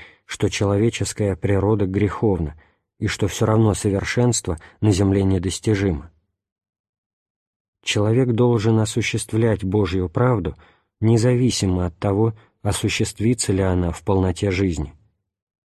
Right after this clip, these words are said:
Пусть очень немногие осуществляют правду Христову, пусть человек осуществляет ее лишь в один час своей жизни, от этого не менее она должна осуществляться.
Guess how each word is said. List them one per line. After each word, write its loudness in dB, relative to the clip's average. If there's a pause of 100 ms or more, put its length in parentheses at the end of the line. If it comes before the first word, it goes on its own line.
(460)
Пусть -2
очень 2
немногие 4
осуществляют -2
правду 0
Христову, -6 (540)
пусть 0
человек 0
осуществляет -2
ее -2 (420)
лишь 0
в 2
один 2
час -2
своей 0
жизни, -2 (600)
от -4
этого 0
не 4
менее 4
она 0 (140)
должна 0
осуществляться. -4